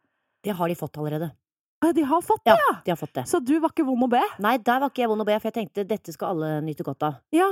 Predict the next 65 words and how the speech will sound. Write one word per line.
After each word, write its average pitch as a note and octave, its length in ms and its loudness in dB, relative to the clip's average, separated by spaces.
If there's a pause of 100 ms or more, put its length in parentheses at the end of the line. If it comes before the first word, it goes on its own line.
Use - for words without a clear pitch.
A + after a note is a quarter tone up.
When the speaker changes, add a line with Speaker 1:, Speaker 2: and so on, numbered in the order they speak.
Speaker 2:
men F4+ 300 -2
hvordan, D#4+ 400 0 (440)
hvordan D#4 600 -4
bare C#4+ 240 0
spurte C4 480 0
de, D#4+ 140 2
eller E4+ 140 2
var F#4+ 100 4
det F4+ 140 0
du A3 60 -2
Speaker 1:
Nei, A3 140 4
Speaker 2:
som D4+ 140 0
Speaker 1:
de - 100 2
spurte G3+ 160 2
Speaker 2:
foreslo-, F#3+ 120 -4
Speaker 1:
ikke. F#3+ 140 -2
Speaker 2:
du E4 140 2
foreslo F#3 500 -2
det? G#3+ 80 4
Speaker 1:
Ja, G#3+ 100 6
jeg G#3 140 0
foreslo D#3+ 300 -4
det. D#3+ 140 -6 (720)
Speaker 2:
Å, C4 140 -4
fy C4+ 80 -2
fader, A#3 320 -2
så C4+ 140 0 (100)
Speaker 1:
For - 220 2
jeg - 100 8
er G#3 60 4
Speaker 2:
sykt A3 100 4
ærlig. B3 160 4
Speaker 1:
verdens F4 160 -4
hyggeligste. F3 520 -4 (200)
Speaker 2:
Å, C#4 400 8
fy D4+ 160 8
Speaker 1:
<laughs> - 60 -2
Speaker 2:
fader. A#3+ 640 4 (120)
«Mari, D4 260 4
kan D#4 200 2
jeg G#3+ 240 2
også G3+ 260 -2
få G3+ 140 0
litt G3+ 160 -2
forskudd G3+ 400 -2
på G#3+ 80 2
arv G#3+ 240 4
Speaker 1:
Ja, D#4 220 2
Speaker 2:
av G#3+ 240 4
deg?» C#4+ 400 2
Speaker 1:
ja. D#4+ 600 0 (280)
Hvis B3 220 -6
du D4 80 -2
vil C#4+ 180 -2
la C#4 80 2
det C4 80 0
adoptere, A#3 800 0
så G4 80 2
er C#4 160 2
det C#4 160 0
helt B3 300 2
Speaker 2:
Ja, F4+ 100 6
greit A3 320 2
da. C4+ 80 4
Speaker 1:
greit. - 240 -4